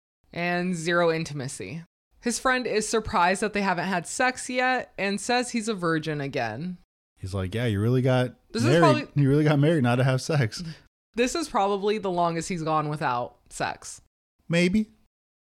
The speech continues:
Speaker 2: At this stage and this amount of time, if the needle hasn't moved at all, and in some situations it's going backwards, I feel like your chances of developing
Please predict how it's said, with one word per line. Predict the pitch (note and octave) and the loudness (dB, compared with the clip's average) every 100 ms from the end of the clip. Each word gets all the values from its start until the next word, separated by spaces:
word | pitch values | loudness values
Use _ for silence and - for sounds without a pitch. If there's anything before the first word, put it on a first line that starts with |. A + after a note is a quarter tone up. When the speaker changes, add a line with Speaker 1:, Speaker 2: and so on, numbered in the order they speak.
| _ | _
Speaker 2:
At | C3+ E3 D3+ | -2 0 2
this | C#3+ D3+ | 2 2
stage | - - G2 A2 A2+ G2+ | -2 0 2 2 0 -2
and | F#2 | -4
this | A2 | -2
amount | A2+ G#2 G2+ | 0 0 0
of | F#2+ | -4
time, | - F#2 F#2+ G2 G2+ - _ _ _ _ _ _ | -4 -2 0 0 -2 -6 _ _ _ _ _ _
if | - G2+ | -8 -6
the | - | -2
needle | G2 G#2+ B2 B2 | 0 2 4 4
hasn't | G#2+ G2+ G#2+ F2+ | 2 2 0 -4
moved | E2 F#2+ G2 - _ | -2 0 -2 -4 _
at | - E2 - - | -8 -8 -12 -14
all, | E2+ F2 F#2 G#2+ G#2 _ _ | -6 -2 0 -2 -4 _ _
and | G#2+ F#2+ | -4 -2
in | F2+ | -2
some | F2+ - G2 C3+ D#3 - _ - | -4 -4 -2 0 -2 -8 _ -20
situations | - C#3+ E3 E3 F3 - A#2+ | -6 -4 0 0 0 2 0
it's | G#2 G2 | 0 -2
going | - F2+ A2 B2 - | -2 0 0 -2 -8
backwards, | G#2 A#2+ C#3+ - F2+ F2+ F#2 - _ _ _ _ _ _ _ | -2 -2 0 0 0 0 -4 -12 _ _ _ _ _ _ _
I | - C#3 | -8 -2
feel | F3 | 2
like | D3 A2 | 2 4
your | B2 D3 | 2 2
chances | - A#2+ B2+ C3 | 2 2 2 0
of | A#2 F#2 | 0 0
developing | F#2+ F#2 A2+ A#2+ G#2+ | -2 2 2 2 -2